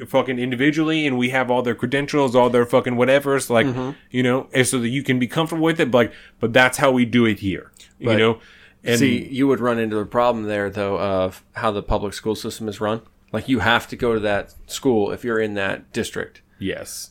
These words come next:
Speaker 2: Um, unless you put in, like, some kind of voucher program, I think. And then you have,
Speaker 1: And
Speaker 2: you're
Speaker 1: you
Speaker 2: ma-,
Speaker 1: can.
Speaker 2: you're
Speaker 1: I mean, it's
Speaker 2: required
Speaker 1: not
Speaker 2: to go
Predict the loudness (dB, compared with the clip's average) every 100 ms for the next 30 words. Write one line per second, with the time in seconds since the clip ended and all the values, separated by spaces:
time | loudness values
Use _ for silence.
0 | -10 -6 -4 -6 -10 _ _ _ _ -6
1 | -2 0 0 -2 -6 -4 -2 -2 -4 -6
2 | -6 -8 -4 -4 0 0 0 -2 -6 -4
3 | -4 -4 -6 -8 -8 -10 -8 -6 -6 -6
4 | -2 -2 -4 -2 2 2 2 2 4 6
5 | 6 6 6 6 4 4 4 4 4 2
6 | 0